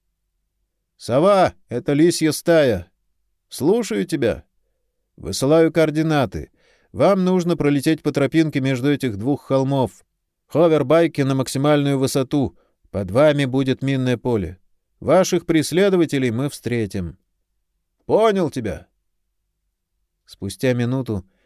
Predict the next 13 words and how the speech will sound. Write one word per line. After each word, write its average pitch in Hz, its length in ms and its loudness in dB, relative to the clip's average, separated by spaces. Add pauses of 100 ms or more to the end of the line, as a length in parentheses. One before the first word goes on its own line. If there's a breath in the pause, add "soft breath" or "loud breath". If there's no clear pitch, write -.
(160)
мотоциклы 123 680 -2
на 117 260 0
антигравах 120 720 -2
пронеслись 110 560 -6
мимо 113 220 -4
нас 123 320 -4
и 110 100 -6
исчезли 107 480 -8
из 95 160 -6
виду. 73 300 -16 (640)
Согласно 170 460 -2
моей 170 280 0
команде, 101 560 -4